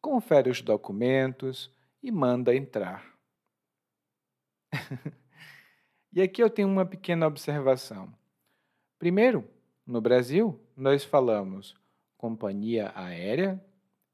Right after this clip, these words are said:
empresa aérea ou linha aérea. Pra falar das empresas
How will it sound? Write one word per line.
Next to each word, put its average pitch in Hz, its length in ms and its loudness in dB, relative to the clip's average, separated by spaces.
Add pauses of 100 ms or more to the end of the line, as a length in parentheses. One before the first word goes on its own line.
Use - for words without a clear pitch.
empresa 143 800 2 (100)
aérea 110 720 -2 (680)
ou 233 360 2 (160)
linha 147 560 -2 (200)
aérea. 98 680 0 (920)
Pra 151 160 4
falar 135 400 4
das 110 240 -4
empresas 131 680 -2